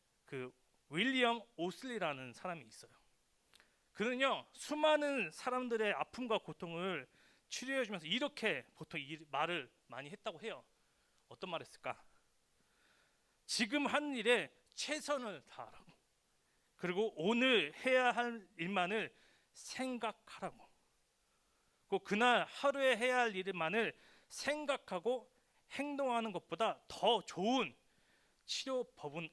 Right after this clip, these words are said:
없다"고 이렇게 말을 했다고 합니다. 여러분, 우리 하나님은요, 우리의 모든 것을 어떻게 해주실까요? 책임져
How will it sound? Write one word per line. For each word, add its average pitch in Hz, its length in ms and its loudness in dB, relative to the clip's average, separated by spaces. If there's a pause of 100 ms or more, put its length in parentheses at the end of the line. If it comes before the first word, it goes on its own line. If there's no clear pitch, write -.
(100)
없다"고 160 840 -4
이렇게 117 300 -16
말을 131 380 -8 (180)
했다고 180 280 -4
합니다. 208 380 -12 (2000)
여러분, 165 380 0 (1300)
우리 180 160 0
하나님은요, 214 880 4 (1400)
우리의 180 280 4
모든 190 720 -2 (300)
것을 131 420 -8 (280)
어떻게 165 240 -6
해주실까요? 147 420 -8 (560)
책임져 214 720 -8